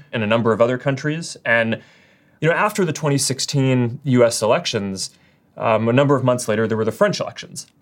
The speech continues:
We spent a bunch of time developing new A I tools to find the kind of fake accounts spreading misinformation, and we took down, uh, I think it was more than thirty thousand accounts. And I think the reports out of,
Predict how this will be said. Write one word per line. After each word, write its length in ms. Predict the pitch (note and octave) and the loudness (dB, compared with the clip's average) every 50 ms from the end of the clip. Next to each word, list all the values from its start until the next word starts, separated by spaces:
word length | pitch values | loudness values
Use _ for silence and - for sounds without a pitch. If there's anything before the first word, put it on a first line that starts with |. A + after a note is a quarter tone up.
| _ _ _ _ _ | _ _ _ _ _
We 100 | E3 C#3+ | -8 -6
spent 220 | B2+ - - C3 A2 | -6 -4 -2 -2 0
a 40 | |
bunch 220 | F#2 B2 C3+ C#3 - | 2 0 0 0 0
of 60 | B2+ | -4
time 380 | - B2 C3 B2+ C3 C3 B2+ A#2 | 0 2 4 4 4 2 0 -2
developing 640 | A#2 G2 A#2 A#2+ B2 B2 - B2 A#2 A#2 A2+ A2 - _ _ _ _ | 0 2 2 2 2 2 0 0 0 0 -4 -8 -12 _ _ _ _
new 220 | B2+ B2+ C3+ D3 D3+ | -2 0 2 4 4
A 120 | C#3+ C#3 | 2 2
I 180 | A#2+ A2+ B2 B2+ | 0 0 -2 -4
tools 460 | - - C#3 C3 B2+ B2+ B2+ B2 - | -4 -2 -2 0 0 0 0 -2 -6
to 80 | - | -10
find 400 | - - - A#2 A#2+ B2+ C3 B2 | -6 -2 0 2 2 2 2 0
the 100 | A2+ A#2+ | -2 -6
kind 280 | - - B2 B2 B2 A#2+ | -6 -2 0 2 2 4
of 240 | A#2+ A2+ A2 A2+ - _ _ _ _ | 2 0 0 -4 -10 _ _ _ _
fake 300 | - - - C3+ C3 C#3+ | -20 -2 -2 0 0 0
accounts 420 | C3 - - A#2+ B2 B2+ B2 - | -4 -2 0 2 2 2 0 -2
spreading 380 | - - - B2+ B2 B2+ B2 A#2+ | -4 -2 2 2 2 2 2 0
misinformation, 800 | B2 A#2+ - C#3 B2+ A#2+ - B2 A#2 A2 A#2+ A#2+ - C#3 C3 B2+ | 0 0 0 -4 -4 -4 -2 0 0 0 0 0 0 0 0 0
and 160 | B2+ A#2 A2 | 0 0 0
we 280 | A2+ A#2 A#2 A#2 A2+ - _ _ _ _ _ _ _ _ | 0 0 0 0 -2 -6 _ _ _ _ _ _ _ _
took 180 | - D#3 D3 C#3+ | 0 0 2 4
down, 500 | C3 C3 D#3 F3+ F#3+ D#3 B2+ G#2+ G2+ - _ _ _ _ _ _ _ - | 2 2 2 2 0 -2 -2 -6 -8 -12 _ _ _ _ _ _ _ -10
uh, 60 | G#2+ | -2
I 240 | G#2+ G#2 G#2 A2 A2+ | 0 2 4 4 4
think 140 | A2+ C3+ | 4 2
it 20 | C3 | 2
was 120 | B2+ A#2 | 2 2
more 140 | B2 C3+ C#3 | 2 2 2
than 140 | B2+ B2+ A2+ | 2 0 -2
thirty 340 | - - - C3+ C#3 C#3+ C3+ | -2 -2 0 2 2 2 2
thousand 420 | C3 C#3+ C3 B2+ C3 B2 C3 B2 | 2 2 2 2 2 0 -2 -4
accounts. 480 | A#2+ - E3 G3 G3 - - - - - | -2 -2 -2 -2 -4 -4 -8 -8 -2 0
And 280 | A#2 A2+ A2+ A2 A2 - _ _ _ _ | 0 0 0 -4 -6 -12 _ _ _ _
I 60 | - C3 | 0 2
think 120 | C#3+ C#3+ | 4 4
the 60 | C3 | 4
reports 440 | B2 A#2+ B2 - - C3+ C#3 C3+ - | 2 2 0 0 0 0 0 2 2
out 100 | C3 B2 | 2 2
of, 160 | A#2+ A2+ B2 | 2 0 -2